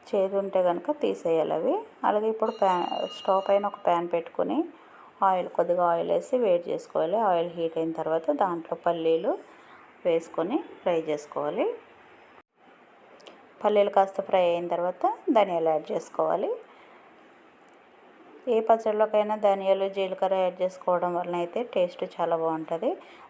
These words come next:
ధనియాలు కాస్త ఫ్రై అవ్వగానే, మ్, జీలకర్ర కూడా వేసుకోవాలి. జీలకర్ర కూడా కొంచెం ఫ్రై అవ్వగానే last and final-గా దీంట్లో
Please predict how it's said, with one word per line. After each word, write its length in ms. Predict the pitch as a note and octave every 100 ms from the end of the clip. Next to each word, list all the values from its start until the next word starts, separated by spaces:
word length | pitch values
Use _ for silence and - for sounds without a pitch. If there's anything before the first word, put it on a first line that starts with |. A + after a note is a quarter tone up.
| -
ధనియాలు 360 | G3+ G3 G3+
కాస్త 340 | G#3 G3 G3+ G3+
ఫ్రై 320 | - F3 E3+
అవ్వగానే, 480 | E3+ F3 F3+ B3 B4 - - - - - - -
మ్, 120 | G3+ F#3+
జీలకర్ర 480 | F#3 G3+ F3+ F3+
కూడా 220 | F3+ F3 F#3
వేసుకోవాలి. 800 | F3 F3 - - D#3+ E3 B3+ A4 - - - - G3+
జీలకర్ర 420 | G3+ G#3 G#3+ G3+
కూడా 200 | G3+ G3+
కొంచెం 320 | G3+ F#3 F#3
ఫ్రై 360 | F#3 F3 E3+ E3+
అవ్వగానే 440 | E3+ E3+ F3 B3+
last 600 | D#4+ A3 F3 F3 - -
and 80 | F3
final-గా 640 | - E3+ E3+ E3+ E3+ F3
దీంట్లో 720 | F3 E3+ E3+ E3 E3+ E3+ E3+